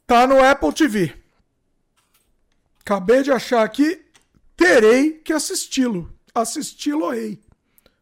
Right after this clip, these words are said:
Speaker 2: o
Speaker 1: Maravilhoso.
Speaker 2: William Dafoe é o Pasolini, né?
Speaker 1: Ele Dafoe é um querido, né? Uma coisa maravilhosa, ele Dafoe. Ele Dafoe é um, é um, um lindo.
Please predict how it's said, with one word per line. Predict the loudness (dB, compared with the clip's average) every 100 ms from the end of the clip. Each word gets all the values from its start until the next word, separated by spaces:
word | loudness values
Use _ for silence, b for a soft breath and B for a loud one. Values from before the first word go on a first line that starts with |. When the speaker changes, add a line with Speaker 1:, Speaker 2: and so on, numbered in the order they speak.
| _
Speaker 2:
o | -6
Speaker 1:
Maravilhoso. | -4 -2 -2 -2 0 -2 -4
Speaker 2:
William | -8 -10
Dafoe | -6 -6 -6
é | -6 -4
o | -4
Pasolini, | -4 -8 -8 -8 -8 -8 -8
né? | -10 -12 _ _ _
Speaker 1:
Ele | -6
Dafoe | -4 -6 -4 -6
é |
um | -6 -2
querido, | 0 2 0 0
né? | -2 -2
Uma | -6
coisa | -6 -6
maravilhosa, | -6 -6 -4 -4 -4 -6
ele | -8
Dafoe. | -10 -10 -14 -16 _ _ _ _ _ _ _ _ _ _ _ _ _ _ _ _ _ _ _
Ele | -12
Dafoe | -10 -10 -6 -6 -6 -10 -10 -12
é | -12
um, | -10 -10
é | -8
um, | -8 -8 -10 -14 -18 _
um | -8
lindo. | -4 -4 -6